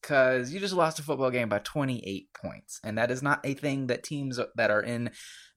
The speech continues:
uh, that are on excellent footing tend to do.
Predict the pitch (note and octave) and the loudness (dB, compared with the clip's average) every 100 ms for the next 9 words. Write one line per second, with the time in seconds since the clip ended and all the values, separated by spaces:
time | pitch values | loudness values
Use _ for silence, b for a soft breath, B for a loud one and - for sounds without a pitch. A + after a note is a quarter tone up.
0 | - G2 F2+ D2+ - _ _ - G#2 A#2+ | -4 -2 -2 -4 -10 _ _ -2 4 4
1 | B2 A#2+ A2+ - - - A#2 G#2 - - | 4 2 2 -2 -2 0 0 0 -2 0
2 | B2+ F#2 E2+ - A#2 A2 E2 D#2+ A#2+ G#2+ | 0 0 -4 -4 -4 -4 -8 -4 0 0
3 | - | -2